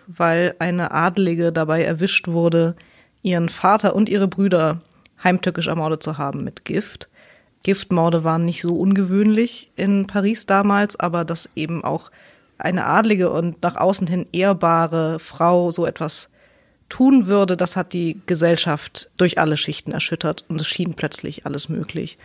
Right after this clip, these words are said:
Dann wurde eine weitere Giftmörderin einige Monate später gefasst und die hat ausgesagt, dass der König selbst und der Thronfolger ebenfalls in Gefahr seien. Und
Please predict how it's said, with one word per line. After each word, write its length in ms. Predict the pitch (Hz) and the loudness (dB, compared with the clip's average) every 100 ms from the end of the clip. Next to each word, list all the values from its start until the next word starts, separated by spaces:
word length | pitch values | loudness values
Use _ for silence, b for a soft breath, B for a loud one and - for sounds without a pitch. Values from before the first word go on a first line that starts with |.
| B B B B - | B B B B 2
Dann 180 | 196 | 4
wurde 200 | 202 208 | 6 6
eine 180 | 185 190 | 4 4
weitere 320 | 170 202 226 | 4 4 2
Giftmörderin 720 | 202 220 - 185 202 196 196 175 | 2 -2 0 2 4 2 0 0
einige 260 | 190 196 | 2 2
Monate 320 | 190 190 190 185 | 2 2 0 -2
später 360 | - 160 214 | -2 0 0
gefasst 520 | 196 - 196 202 - | -2 -2 -2 -2 -4
und 200 | 180 170 | -6 -4
die 180 | 190 202 | 0 0
hat 320 | 180 196 - | 0 -2 -2
ausgesagt, 960 | 165 175 - 185 160 151 165 - - - | 0 0 0 -2 0 2 0 -4 -16 -6
dass 380 | 175 156 - - b b b - | -4 -2 -4 -8 b b b -6
der 100 | 165 | -4
König 340 | - 190 180 - | 0 2 2 2
selbst 400 | 165 185 - 170 | 2 2 -2 -4
und 100 | 165 | -2
der 80 | |
Thronfolger 680 | 160 - 175 - 151 151 139 - | -2 -2 -4 0 0 2 -2 0
ebenfalls 400 | 185 175 160 - | 2 2 0 -4
in 80 | 147 | -2
Gefahr 500 | 147 - 147 135 147 b b b - | -4 -2 -2 0 -4 b b b -4
seien. 460 | 156 135 127 - - | 0 0 0 -4 -4
Und 360 | 165 156 - | -2 -2 -6